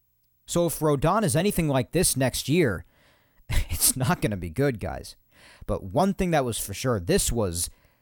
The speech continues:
the height of unacceptable, this start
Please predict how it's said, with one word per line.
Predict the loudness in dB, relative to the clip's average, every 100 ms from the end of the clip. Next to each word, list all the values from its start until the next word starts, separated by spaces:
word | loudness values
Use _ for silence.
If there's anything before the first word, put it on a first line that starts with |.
| _ -6
the | -4
height | -4 -6 -2 -2 -2 -8 -10 _ _ _ _ _ _ _ _ _ _ _
of | -4 -4 -2
unacceptable, | -2 0 0 -2 -2 -6 -8 -10 _ _ _ _ _ _ _ _ _ _ _ -4
this | -2 0
start | 0 0 -2